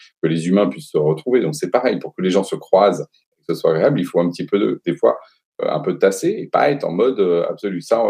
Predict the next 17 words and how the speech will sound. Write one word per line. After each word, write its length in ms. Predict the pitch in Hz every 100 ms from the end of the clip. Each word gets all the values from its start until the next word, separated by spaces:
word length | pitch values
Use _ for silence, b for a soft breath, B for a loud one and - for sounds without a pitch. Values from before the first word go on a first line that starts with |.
| 95
ça, 140 | 95
on 60 | 95
a 60 |
appris 200 | 92 -
ça. 580 | 113 - _ _ - 87 - b _ -
Après, 180 | - 143
on 80 |
a 60 | 113
appris 240 | 90 -
aussi 240 | 107 95 147
que 340 | 104 90 85 78 _ _ _ _ _ -
la 100 | 92
signalétique 560 | 87 101 95 92 - -
est 40 |
vraiment 300 | - 92 110
importante. 460 | 104 110 - 113 - _ _ _ _ _ -
Euh, 500 | 82 - - -